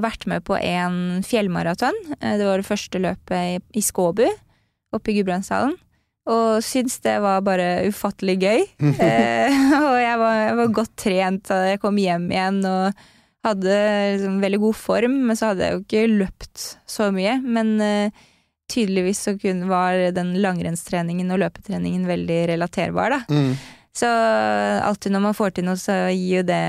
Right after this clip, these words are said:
Speaker 1: mestringsfølelse, og man har lyst til å gjøre mer av det. Så, mm, ble Jo og, ja, broderen og jeg sa ja til den utfordringen, da.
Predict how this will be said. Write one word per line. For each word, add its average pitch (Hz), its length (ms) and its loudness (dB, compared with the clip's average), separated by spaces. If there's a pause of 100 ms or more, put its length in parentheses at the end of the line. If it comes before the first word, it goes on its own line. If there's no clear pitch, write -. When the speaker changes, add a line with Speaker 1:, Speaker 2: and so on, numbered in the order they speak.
Speaker 1:
mestringsfølelse, 175 1040 -4 (140)
og 175 200 -2
man 175 140 -2
har 170 80 -2
lyst - 160 -10
til 185 100 -4
å 175 60 0
gjøre 175 160 -2
mer 165 240 -2
av 175 100 -2
det. 220 60 0 (600)
Så, 226 140 0 (220)
mm, 214 800 2 (260)
ble 214 240 0 (280)
Jo 214 180 2 (160)
og, 202 260 2
ja, 202 220 0
broderen 185 560 -2
og 190 720 -2
jeg 180 580 -2
sa 185 220 -2
ja 175 180 -2
til 180 220 -4
den 180 180 0
utfordringen, 190 560 -2
da. 370 140 0